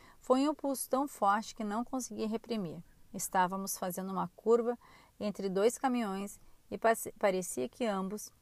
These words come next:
estavam invadindo a linha entre as faixas ao mesmo tempo. Lembro que cheguei a pensar que eles iam bater em nosso carro.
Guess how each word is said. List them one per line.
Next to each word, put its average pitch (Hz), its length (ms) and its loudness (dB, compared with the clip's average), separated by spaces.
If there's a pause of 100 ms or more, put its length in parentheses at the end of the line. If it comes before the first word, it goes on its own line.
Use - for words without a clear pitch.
(120)
estavam 220 380 4
invadindo 214 500 0
a 208 60 2
linha 202 360 -4
entre 196 180 -4
as 185 120 -2
faixas 185 460 -4
ao 196 80 -4
mesmo 190 320 -6
tempo. 156 320 -10 (720)
Lembro 226 380 2
que 262 100 -2
cheguei 214 400 4
a 214 60 2
pensar 202 520 0
que - 100 -4
eles 208 240 0
iam 190 160 -4
bater 202 320 0
em 190 100 -4
nosso 185 280 -6
carro. 156 360 -4